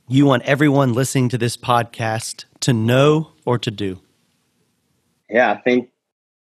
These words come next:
Speaker 2: to do what we refuse to do for so long, and that's simply to, to ask yourself, "Why not me?" If there's not an absolutely clear rationale for, for why you shouldn't be at least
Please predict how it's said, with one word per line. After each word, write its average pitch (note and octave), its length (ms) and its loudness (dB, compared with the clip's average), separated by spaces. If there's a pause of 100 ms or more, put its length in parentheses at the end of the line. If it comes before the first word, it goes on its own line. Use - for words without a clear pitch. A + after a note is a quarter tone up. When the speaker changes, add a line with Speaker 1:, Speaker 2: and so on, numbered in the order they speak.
Speaker 2:
to B2+ 60 0
do B2+ 300 2
what B2+ 420 2 (360)
we C3+ 200 4
refuse A#2 420 0
to A#2 80 -2
do G#2+ 200 -2
for G2+ 120 -12
so G#2 220 -4
long, G2 420 0 (100)
and G2+ 300 -4
that's G#2 240 0
simply G#2 480 -4
to, F#2 240 -4 (640)
to - 160 0
ask - 240 0
yourself, G#2+ 480 0 (460)
"Why A2 200 0
not A#2 220 0
me?" G2+ 240 -4 (580)
If - 80 -20
there's D#3 200 0
not D#3 120 4
an A#2 200 -2
absolutely B2 920 -2
clear C3+ 520 2
rationale A2+ 600 0
for, F#2+ 280 -14
for G2 100 -4
why A2 240 2
you A2+ 180 -4
shouldn't A2 480 -6
be G#2 260 -4 (560)
at A#2 120 0
least C#3+ 440 -2